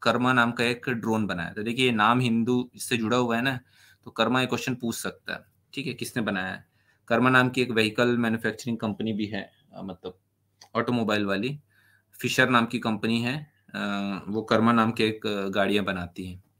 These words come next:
ठीक है। खैर, अ, वुडमैन लैब्स नाम की कौन सी कंपनी थी, अ, कंपनी है, पहले उसका नाम वुडमैन लैब्स था, अभी कुछ और है। ऑप्शन ए GoPro, Zeiss, Best Buy, डीजेआई।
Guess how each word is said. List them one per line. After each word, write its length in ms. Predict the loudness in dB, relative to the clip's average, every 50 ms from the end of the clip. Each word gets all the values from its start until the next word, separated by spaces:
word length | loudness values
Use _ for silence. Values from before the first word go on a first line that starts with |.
| _ _ -10
ठीक 100 | -10 -10
है। 140 | -10 -10 -14 _ -20 -20 -20 -20 -20 -8 4
खैर, 160 | 6 6 6
अ, 320 | 6 2 0 2 2 4 4
वुडमैन 400 | 4 4 4 6 8 8 8 8
लैब्स 600 | 8 8 8 8 6 2 -2 -2 -2 -2 -4 -6 -8 -10 -14 -12 -6
नाम 200 | -4 -2 -2 -2
की 140 | -2 -4 -4
कौन 200 | 0 0 0 0
सी 120 | -2 -2
कंपनी 340 | -2 -2 -2 0 -2 -2 -2
थी, 360 | -2 -2 -4 -4 -6 -10 -18 -16 -14
अ, 60 | -12
कंपनी 360 | -6 -6 -4 -4 0 2 2 4
है, 360 | 4 4 4 4 2 -2 -6 -16 -20 -20 -20 _ _ _ _ _ _ 4
पहले 200 | 6 8 8 8
उसका 160 | 8 6 6
नाम 120 | 6 6
वुडमैन 260 | 4 4 4 6 6
लैब्स 280 | 8 6 6 6 4 2
था, 40 | 2
अभी 140 | 2 2 2
कुछ 240 | 0 -2 -4 -4
और 200 | -6 -6 -6 -8
है। 100 | -10 -14 -18 _ _ -6
ऑप्शन 340 | -6 -4 -4 -2 -2 0
ए 200 | 0 0 0 0 0 0
GoPro, 380 | 0 0 0 2 2 2 2
Zeiss, 400 | 4 4 2 4 4 4 2 2
Best 320 | 2 2 2 2 0 -2 -2
Buy, 220 | 0 2 2 2
डीजेआई। 540 | 0 0 -2 -2 -2 -2 -4 -4 -6 -10